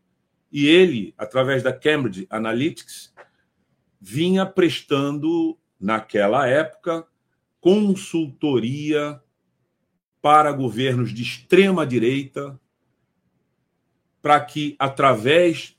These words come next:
desses recursos no meio digital, pudessem, mediante fake news e outros expedientes,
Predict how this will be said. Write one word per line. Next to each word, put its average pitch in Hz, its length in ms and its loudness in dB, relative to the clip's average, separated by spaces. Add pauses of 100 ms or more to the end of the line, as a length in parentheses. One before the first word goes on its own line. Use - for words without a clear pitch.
(140)
desses 127 540 0
recursos 127 920 -8 (140)
no 127 200 -4
meio 117 260 -2
digital, 127 720 -8 (380)
pudessem, 151 800 0
mediante 110 420 -4
fake 95 300 -10
news 120 340 -2
e 101 60 -8
outros 98 220 -8
expedientes, 95 1000 -10